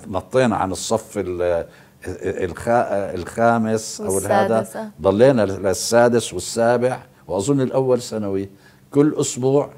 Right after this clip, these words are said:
Speaker 1: يجي يع-، ي-، يعطينا درس خط. فإحنا معظم خريجين
Speaker 2: خطاطين.
Speaker 1: النجاح، آه، خطنا حلو. يعني مقروء.
Speaker 2: مم.
Speaker 1: يعني مش زي روشتة الدكتور.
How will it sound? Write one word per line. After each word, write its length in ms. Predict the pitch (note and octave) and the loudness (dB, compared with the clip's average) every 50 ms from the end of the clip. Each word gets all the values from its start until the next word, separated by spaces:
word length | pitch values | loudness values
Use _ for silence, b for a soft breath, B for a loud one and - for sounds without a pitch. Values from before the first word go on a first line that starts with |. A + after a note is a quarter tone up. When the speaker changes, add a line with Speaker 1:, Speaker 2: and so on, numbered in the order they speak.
| - _ | -16 _
Speaker 1:
يجي 480 | - G#2+ B2 B2+ B2+ A#2 B2 B2 A#2+ A#2+ - b b b | -4 -2 -2 -2 -2 -2 -2 -2 -2 -4 -8 b b b
يع-، 300 | b F#2 E2+ F#2+ - - | b -6 -6 -6 -6 -8
ي-، 60 | - F#2 | -6 -6
يعطينا 680 | G2 F#2 - - F#2 F2+ F2+ F#2 - C3 C3+ A#2+ A2+ A2 | -4 -4 -4 -6 -6 -4 -6 -6 -4 -2 -2 0 0 0
درس 340 | G#2 A#2 A#2+ A#2+ A2+ - | 0 0 0 -2 -2 -6
خط. 260 | - - A#2+ - - - - - - _ _ b b b b b b b b b b | -4 -4 -4 -4 -6 -8 -20 -20 -20 _ _ b b b b b b b b b b
فإحنا 1120 | - G#2 G#2 G#2 G2+ - - - - - - - - - - C#3+ - - - - A#2+ A#2 | 2 4 4 4 2 0 -6 -12 -18 -18 -18 -20 -18 -6 -2 -2 -2 -2 -2 -4 -2 -2
معظم 420 | A#2+ C3 E3+ E3 D#3 C3 B2 A2 G#2 | 0 2 4 4 4 4 4 2 0
خريجين 580 | - - B2+ A#2 A2+ A#2 B2 A#2+ A2+ A2 A#2+ | -2 -2 0 0 4 4 4 4 4 6 6
Speaker 2:
خطاطين. 300 | A2+ A#2 A#2 A#2 A2+ G2+ | 6 8 8 6 4 2
Speaker 1:
النجاح، 580 | - A2+ A2+ A2 A2+ A#2 A2 B2+ B2+ B2 - - - | 2 0 -2 0 0 0 2 2 2 2 0 -4 -8
آه، 260 | - - C3 D3+ D3+ B2 | 0 4 4 4 4 4
خطنا 380 | - D#3+ F3+ - - C#3 B2+ | 4 2 2 2 2 -2 -2
حلو. 320 | G#2+ - D3 D#3+ B2 F2 - - b b b b b | 0 0 -2 -2 -2 -2 -4 -6 b b b b b
يعني 180 | E2+ F#2+ A2 A#2+ | 0 0 2 4
مقروء. 500 | B2+ B2+ - - D3 D3 C3+ A#2+ - - - A3+ | 4 4 6 6 6 8 8 6 4 0 -8 -12
Speaker 2:
مم. 300 | A3 A3 G#3+ G#3 G3 G3 G3 - - - | -10 -8 -8 -8 -8 -10 -12 -16 -12 -8
Speaker 1:
يعني 160 | F2 G2+ A2 | -4 -2 0
مش 200 | A2+ - - C#3 | 0 0 0 2
زي 360 | C#3 C3 B2+ A2+ G#2 B2+ B2 | 2 2 2 4 4 6 6
روشتة 520 | A#2+ A2+ A2+ - C3 A#2 G#2+ - G#2+ - G#2+ | 6 4 4 2 0 0 0 0 -4 -6 -6
الدكتور. 560 | F#2+ E2+ F#2 F2+ - - - A2+ G2 D#2+ - | -6 -6 -8 -10 -8 -4 0 0 2 0 0